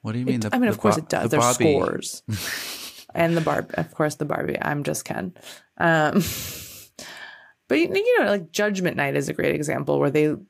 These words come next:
Speaker 2: truly, like, made this whole, I mean, it's incredible, right? It's far surpassed the film that is actually quite bad, where they paired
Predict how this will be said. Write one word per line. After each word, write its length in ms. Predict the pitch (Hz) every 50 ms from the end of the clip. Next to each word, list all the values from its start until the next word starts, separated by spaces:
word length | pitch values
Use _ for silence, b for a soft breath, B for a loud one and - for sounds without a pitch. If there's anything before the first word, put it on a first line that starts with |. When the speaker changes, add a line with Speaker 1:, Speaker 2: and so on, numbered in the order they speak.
| _ _
Speaker 2:
truly, 420 | - - - 269 302 302 247 185
like, 240 | 160 147 151 147 -
made 460 | - 160 151 151 156 160 180 180 170
this 180 | 160 160 151 -
whole, 720 | - - - - 156 156 156 151 151 147 151 147 - b b b b b b b b b b b b b _ _ _ _ _ _ _ _ _ -
I 40 | 175
mean, 100 | 170 165
it's 100 | 165 165
incredible, 600 | 165 165 - - 220 254 240 185 - - 62 65
right? 280 | 69 - 156 165 175 - -
It's 300 | 165 160 - - - - - -
far 300 | - - 185 190 202 214
surpassed 540 | 175 - 156 143 - 156 147 151 - - -
the 60 | 147
film 420 | - - - 160 147 135 139 139
that 120 | 139 147 151
is 140 | 151 147 165
actually 300 | 156 143 - - 165 165
quite 220 | - 143 - -
bad, 340 | 151 143 131 131 151 151 B B B B B B B _ _ _ _ _
where 680 | - 165 170 165 160 156 151 147 143 143 143 139 - - _ _ _ _ _ _ _ _ _ _ _ _ _ -
they 240 | 160 170 165 160 156 - _ _ -
paired 680 | - - - 156 156 151 151 151 151 151 143 147 -